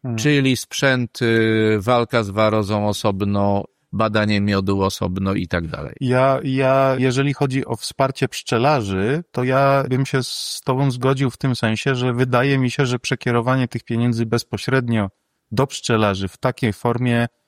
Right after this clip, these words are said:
Speaker 1: jak ulowe byłoby najro-, najrozsądniejsze w tym wymiarze, jeżeli pszczelarzy chcemy wspierać. Tylko ja jeszcze raz podkreślam, że ja nie wiem, czy ja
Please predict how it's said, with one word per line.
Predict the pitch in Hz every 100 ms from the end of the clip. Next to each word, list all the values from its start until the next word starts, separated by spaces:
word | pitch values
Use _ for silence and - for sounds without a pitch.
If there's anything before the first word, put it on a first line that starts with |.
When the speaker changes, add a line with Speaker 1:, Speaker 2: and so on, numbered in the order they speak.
| _
Speaker 1:
jak | 123 107
ulowe | 127 113 101 98 127 170 170 _ _ _
byłoby | 131 135 139 151
najro-, | 147 143 147 131
najrozsądniejsze | 135 135 139 135 139 127 131 - 135 110 117 120 - 147 156 _ _ _ _ _ -
w | - -
tym | - 202
wymiarze, | 170 143 156 170
jeżeli | 156 143 143
pszczelarzy | - - 127 123 123
chcemy | - 120 110
wspierać. | - - 90 82 -
Tylko | - - 131
ja | 139
jeszcze | 143 135 -
raz | 120 120 - - - _ _ _
podkreślam, | 117 - 117 107 - 160
że | 151 139
ja | 135
nie | 143
wiem, | 147 143
czy | - 135
ja | 131 123